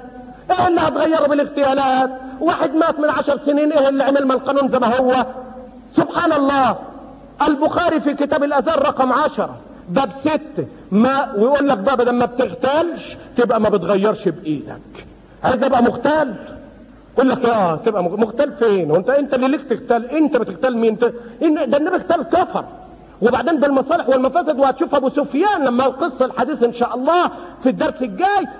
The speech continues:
تشوف ك-، كيف فعل رسول الله صلى الله عليه وسلم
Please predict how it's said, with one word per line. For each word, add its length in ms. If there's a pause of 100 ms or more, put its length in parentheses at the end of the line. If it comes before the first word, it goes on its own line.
تشوف 240 (140)
ك-، 140 (240)
كيف 260
فعل 420
رسول 340
الله 180 (100)
صلى 180
الله 300
عليه 240
وسلم 380